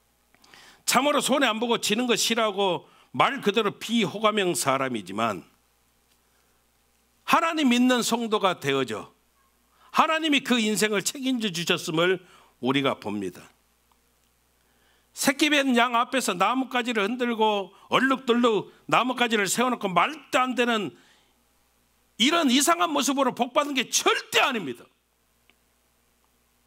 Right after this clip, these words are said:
하나님께서 지켜주셔서, 하나님께서 축복해 주셔서 야곱은 복을 받았습니다. 마찬가지로 저와 여러분들도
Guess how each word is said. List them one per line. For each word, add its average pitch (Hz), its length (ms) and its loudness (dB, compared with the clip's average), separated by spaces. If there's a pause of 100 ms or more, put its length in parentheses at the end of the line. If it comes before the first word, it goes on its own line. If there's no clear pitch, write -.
(600)
하나님께서 139 720 -2
지켜주셔서, 101 960 -8 (1000)
하나님께서 226 880 0
축복해 277 500 0
주셔서 165 640 -2 (880)
야곱은 127 680 0 (500)
복을 120 280 -2
받았습니다. - 720 -12 (1080)
마찬가지로 311 640 2
저와 269 340 2
여러분들도 233 840 -2